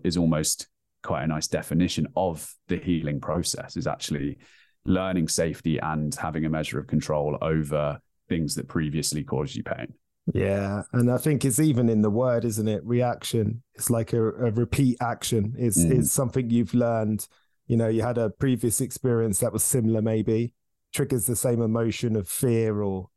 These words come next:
Speaker 2: embarrassment or whatever it is, and your reaction is similar to the one you had originally or before,
Speaker 1: Mm.
Speaker 2: you know. And now what you have is, like you said, exactly that. We come full circle.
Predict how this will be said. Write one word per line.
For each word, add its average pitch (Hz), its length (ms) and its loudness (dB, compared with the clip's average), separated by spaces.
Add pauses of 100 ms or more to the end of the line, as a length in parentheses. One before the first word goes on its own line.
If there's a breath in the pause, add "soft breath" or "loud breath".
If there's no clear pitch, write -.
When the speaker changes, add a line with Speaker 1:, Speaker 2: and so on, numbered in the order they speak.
(260)
Speaker 2:
embarrassment 117 600 0
or 98 60 -2
whatever 113 340 0
it 98 80 4
is, 101 240 2
and 104 300 2
your 117 240 2
reaction 117 640 0
is 107 140 0
similar 113 460 0
to 117 140 -4
the 113 80 -2
one 113 180 0
you 110 80 0
had 120 280 -2
originally 104 500 0
or 98 100 2
before, 104 480 2
Speaker 1:
Mm. 151 60 2
Speaker 2:
you 147 60 0
know. 110 180 -2 (320 loud breath)
And 120 240 4
now 123 240 2
what 120 160 -2
you 117 140 2
have 120 180 0
is, 107 200 2
like 127 280 -2
you 135 100 2
said, 117 220 0
exactly 131 480 -2
that. 113 260 0
We 113 120 0
come 160 260 -2
full 131 220 -2
circle. 110 560 0